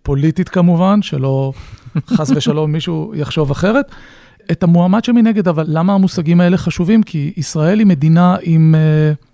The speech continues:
די אן איי מסוים, מדינה מאוד כוחנית. וכשאנחנו סורקים את גלריית המנהיגים שנבחרו להיות ראשי ממשלה בשלושים השנים האחרונות, נבחרו,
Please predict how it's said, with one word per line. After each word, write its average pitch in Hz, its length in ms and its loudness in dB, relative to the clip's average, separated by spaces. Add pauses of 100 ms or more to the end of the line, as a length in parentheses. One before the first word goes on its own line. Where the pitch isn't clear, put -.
(160)
די 285 180 0
אן 294 80 -2
איי 294 120 0
מסוים, 202 480 2 (460)
מדינה 180 260 2
מאוד 165 200 2
כוחנית. 147 640 -4 (460)
וכשאנחנו 151 920 0
סורקים 160 720 0
את 185 120 -2
גלריית 175 460 -2
המנהיגים 156 460 2
שנבחרו 160 540 0
להיות 190 300 0
ראשי 165 200 -2
ממשלה 175 420 0
בשלושים 151 580 0
השנים 202 320 0
האחרונות, 202 720 0 (460)
נבחרו, 165 720 2